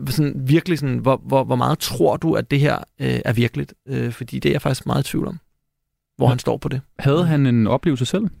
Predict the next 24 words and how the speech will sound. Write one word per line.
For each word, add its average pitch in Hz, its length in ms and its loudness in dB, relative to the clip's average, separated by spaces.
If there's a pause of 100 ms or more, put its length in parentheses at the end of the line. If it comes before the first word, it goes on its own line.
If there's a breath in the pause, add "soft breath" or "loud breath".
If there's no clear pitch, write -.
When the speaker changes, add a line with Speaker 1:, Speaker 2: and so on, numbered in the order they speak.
(800 soft breath)
Speaker 1:
Det, 120 120 -8
det 160 220 2
er 165 40 2
jeg 165 100 2
fak-, 147 200 -2
det 156 100 -2
ved 180 80 2
jeg - 80 -2
faktisk 160 160 0
heller 175 120 -4
ikke. 165 120 -8 (300)
Speaker 2:
Nej. 151 120 2 (140)
Speaker 1:
Øhm, 127 460 0 (1040)
jeg 156 200 0
ved, 180 140 4
at 151 80 2
han 139 120 4
var 135 60 2
formand 160 440 2
for 139 200 -2
en 131 100 -2
ufo-klub - 440 -2
i - 40 -2
Gentofte. 170 540 -2